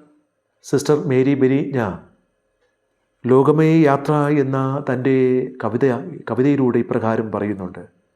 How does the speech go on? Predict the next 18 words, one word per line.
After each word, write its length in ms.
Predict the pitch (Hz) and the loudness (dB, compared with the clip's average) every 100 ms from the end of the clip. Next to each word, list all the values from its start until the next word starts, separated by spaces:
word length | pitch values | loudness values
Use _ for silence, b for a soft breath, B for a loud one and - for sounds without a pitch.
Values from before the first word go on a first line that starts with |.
| _ _ _ _ _ - | _ _ _ _ _ -8
"ഇഹത്തിലെ 640 | 117 107 131 - 143 135 131 135 | -4 -2 -2 0 0 2 2 0
ധനം 320 | 113 110 131 131 - | -2 -2 -2 -6 -6
സുഖം 320 | 131 127 123 156 127 | -4 -2 -4 -4 -6
യശസ്സുമാഭിജാത്യവും 1600 | 107 143 - - 135 123 120 127 123 110 107 - 120 110 110 98 - _ _ _ _ _ _ _ 98 | -2 -4 -4 -4 -2 -2 -2 -2 -2 -2 -4 -4 -4 -4 -6 -12 -20 _ _ _ _ _ _ _ -4
വഹിച്ചുകൊണ്ടു 760 | 117 170 165 170 151 147 143 | -2 -2 -2 0 0 0 0
പോകയില്ല 640 | 143 127 147 151 143 131 127 113 | 2 2 2 2 2 0 -2 -2
മർത്യൻ 360 | 107 - 143 151 - | -4 -4 -6 -6 -8
അന്ത്യയാത്രയിൽ." 840 | 117 110 110 98 95 - - 87 _ _ _ _ _ _ _ _ - | -6 -4 -2 -2 -6 -8 -16 -18 _ _ _ _ _ _ _ _ -2
ഈ 100 | 117 | 2
ലോകത്തിൽ 400 | 135 139 156 160 | 4 4 4 2
നിന്ന് 140 | 156 147 | 0 -2
നമ്മളൊന്നും 500 | 131 135 147 160 160 | -2 -2 -2 -4 -2
കൊണ്ടുപോകാൻ 520 | 131 120 117 117 117 | -2 -2 -2 -2 -4
പോകുന്നില്ല. 460 | 95 95 95 87 82 82 _ _ _ _ _ _ _ _ - | -4 -6 -6 -10 -12 -16 _ _ _ _ _ _ _ _ -4
എല്ലാം 460 | 110 135 151 165 143 | -2 0 2 0 0
നമ്മളിവിടെ 380 | 117 120 113 110 | -2 0 0 0
വിട്ടുപേക്ഷിച്ചു 640 | 110 139 117 95 95 - | -2 -4 -6 -6 -10 -14
പോകണം. 360 | - 87 90 | -14 -14 -14